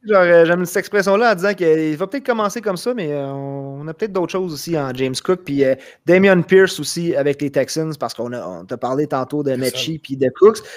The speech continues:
Speaker 1: Même chose, tu sais, t'as Rex Burkhead, t'as Marlon Mack. Euh, Marlon Mack, on n'était pas capable d'échanger l'année passée. Il était sur le trade block, ça pouvait pas être plus évident que ça. Personne n'est allé le chercher.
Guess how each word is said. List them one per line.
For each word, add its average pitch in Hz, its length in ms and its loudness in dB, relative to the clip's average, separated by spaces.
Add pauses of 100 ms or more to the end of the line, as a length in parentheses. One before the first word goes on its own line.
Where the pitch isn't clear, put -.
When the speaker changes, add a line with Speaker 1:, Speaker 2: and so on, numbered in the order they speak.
(160)
Speaker 1:
Même 165 180 4
chose, 170 380 4
tu 180 120 -2
sais, 180 60 -2
t'as 147 240 4
Rex 151 240 2
Burkhead, 180 600 2
t'as 151 260 4
Marlon 160 400 2
Mack. 156 380 0 (360)
Euh, 117 120 -12
Marlon 175 240 2
Mack, 190 200 0
on 160 60 0
n'était 143 200 0
pas 175 120 -2
capable 170 260 -2
d'échanger 147 520 -6
l'année 139 220 -8
passée. 117 360 -6
Il 165 80 -10
était 139 160 -8
sur 127 160 -8
le 120 100 -8
trade 147 260 -6
block, 151 200 -2
ça - 80 -12
pouvait 127 160 -12
pas 147 120 -4
être 143 60 -4
plus 135 200 -10
évident 127 320 -8
que - 60 -20
ça. 160 120 -4
Personne 151 240 -12
n'est 135 80 -10
allé 123 120 -4
le 120 40 -6
chercher. 156 380 -10